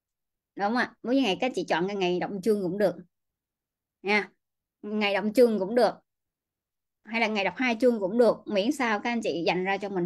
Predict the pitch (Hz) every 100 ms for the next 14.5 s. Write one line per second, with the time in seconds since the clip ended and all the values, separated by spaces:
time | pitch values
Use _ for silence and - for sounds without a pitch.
0 | 190 196 202 202 160 180 262 - _ _
1 | 208 190 202 208 - 262 _ _ _ _
2 | _ _ - 277 233 170 220 254 294 254
3 | 233 247 262 269 269 254 226 196 208 190
4 | - _ _ _ _ 185 180 180 180 196
5 | 269 233 - - 185 180 247 285 - -
6 | 262 254 277 311 349 - _ _ _ -
7 | 320 - 320 294 294 320 226 139 151 185
8 | 233 208 - 180 196 240 381 - 220 202
9 | 190 190 190 180 269 330 208 220 302 208
10 | - 185 190 247 233 180 - _ _ _
11 | - 185 208 240 240 214 190 185 214 -
12 | 185 240 214 214 220 208 180 285 302 _
13 | _ _ 196 214 254 208 233 226 277 202
14 | - 285 196 208